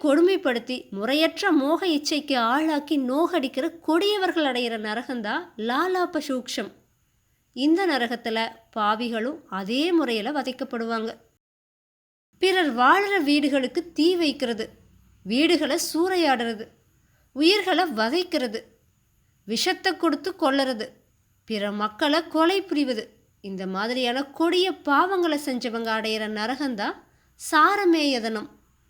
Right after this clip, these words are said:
இந்த நரகத்துல பாவிகளை விசித்திரமான கொடிய மிருகங்கள் கொடூரமா வதைக்கும். ஒருத்தன்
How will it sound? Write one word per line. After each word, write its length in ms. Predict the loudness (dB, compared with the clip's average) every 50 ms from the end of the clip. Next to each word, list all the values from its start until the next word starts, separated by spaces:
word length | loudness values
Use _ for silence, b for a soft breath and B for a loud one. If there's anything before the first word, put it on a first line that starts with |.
| _ _ _ _ _ _ _ _ _ -2
இந்த 220 | 2 4 4 4 6 4
நரகத்துல 520 | 4 4 2 2 0 -2 -4 -4 -4 -2 -2 -4 -4 -8 -16 _
பாவிகளை 640 | -6 -2 0 0 0 0 0 -2 -2 -2 -2 -2 -2 -4 -6 -8
விசித்திரமான 800 | -6 -6 -4 -2 -2 -4 -2 -2 0 0 0 2 0 0 0 0 -2 -4
கொடிய 380 | -4 -2 0 2 2 2 2 2
மிருகங்கள் 560 | 2 2 2 0 -2 -4 -4 -4 -4 -6 -6 -8 -10 _ _
கொடூரமா 680 | -2 0 0 2 2 2 2 2 0 -2 -4 -4 -6 -6 -6
வதைக்கும். 500 | -6 -4 -4 -4 -6 -6 -8 -12 -12 -12 _ _ _ _ _ _ _ _ _ _ _ _ _ _ _ _ _ _ _ _ _ _ _ _ _ _ -2
ஒருத்தன் 440 | 2 2 2 2 4 2 2 2 0